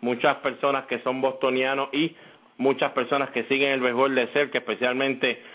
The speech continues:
el béisbol donde siempre hay un boricua como Palillo Santiago, pues lo están siguiendo de muchos años, pues sí saben a lo mejor el por qué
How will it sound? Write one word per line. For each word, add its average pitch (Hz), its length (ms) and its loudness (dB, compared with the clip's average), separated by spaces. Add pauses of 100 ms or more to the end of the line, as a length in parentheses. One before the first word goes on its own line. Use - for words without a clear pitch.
(180)
el 139 220 4
béisbol 131 400 4
donde 120 260 0
siempre 135 320 -2
hay 127 160 2
un 139 100 0
boricua 131 480 0
como 110 200 -2
Palillo 123 320 0
Santiago, 143 500 -2
pues 147 140 0
lo 117 80 2
están 120 240 -4
siguiendo 135 260 0
de 143 80 0
muchos 147 220 0
años, 156 240 -2 (260)
pues - 180 -2
sí 175 120 0
saben 180 340 4
a 170 80 0
lo 165 100 2
mejor 160 240 2
el 165 120 0
por 147 260 -4
qué 175 220 -4